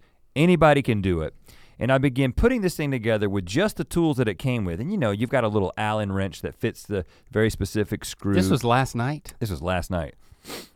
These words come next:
Speaker 2: Gosh.
Speaker 1: And, uh, forty-five minutes into this process, I'm a little bit upset because the way you have to, like, turn these Allen wrenches and it's up against this wicker thing, and I'm mad that we didn't get one that's preassembled and that I'm decided to do this. And,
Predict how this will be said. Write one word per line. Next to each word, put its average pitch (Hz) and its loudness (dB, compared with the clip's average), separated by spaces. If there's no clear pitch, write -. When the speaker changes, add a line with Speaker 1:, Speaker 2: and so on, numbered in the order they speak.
Speaker 2:
Gosh. 90 -8
Speaker 1:
And, 110 -2
uh, 95 0
forty-five 233 4
minutes 160 0
into 131 -2
this 110 0
process, 104 0
I'm 117 0
a 107 2
little 123 4
bit 123 4
upset 110 0
because 104 -4
the 95 -8
way 113 0
you 110 -2
have 110 0
to, 107 -6
like, 85 -10
turn 147 0
these 101 -6
Allen 120 0
wrenches 110 -4
and 87 -6
it's 90 -6
up 131 -2
against 117 -6
this 98 -8
wicker 113 0
thing, 110 -6
and 95 -4
I'm 104 -2
mad 113 0
that 87 -4
we 98 -2
didn't 98 -4
get 101 -4
one 104 -2
that's - -10
preassembled 110 -2
and 78 -10
that 107 -2
I'm 120 2
decided 113 0
to 98 -4
do 107 -2
this. 107 -2
And, 85 -10